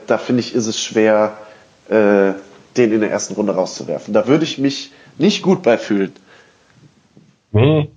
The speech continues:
Speaker 2: nee,
Speaker 1: Ne?
Speaker 2: macht man nicht. Ähm,
Speaker 1: So, warte, ich
Speaker 2: greatest
Speaker 1: muss
Speaker 2: of
Speaker 1: mir mal
Speaker 2: all time und so, ne?
Speaker 1: Ja, ja,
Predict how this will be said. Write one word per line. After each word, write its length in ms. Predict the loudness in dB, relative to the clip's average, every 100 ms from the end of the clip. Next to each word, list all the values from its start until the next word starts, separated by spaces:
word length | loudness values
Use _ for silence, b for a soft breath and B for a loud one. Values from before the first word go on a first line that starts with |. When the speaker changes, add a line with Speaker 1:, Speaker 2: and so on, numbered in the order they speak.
| -18 -10
Speaker 2:
nee, 360 | -2 0 2
Speaker 1:
Ne? 120 | -2 0
Speaker 2:
macht 280 | -2 0
man 120 | 0 2
nicht. 300 | 2 -2 -12 _ _ _ _ _ _
Ähm, 580 | 2 4 6 6 4 2 -4 _ _ _ _ _
Speaker 1:
So, 160 | _ -16
warte, 200 | -14 -8
ich 60 | 0
Speaker 2:
greatest 260 | 2 2 2
Speaker 1:
muss 40 |
Speaker 2:
of 60 | 0
Speaker 1:
mir 60 | 2
mal 80 | 2
Speaker 2:
all 40 |
time 240 | 2 4 4
und 140 | 2
so, 220 | -2 -10 -8
ne? 140 | -8
Speaker 1:
Ja, 180 | -6 -4
ja, 120 | -4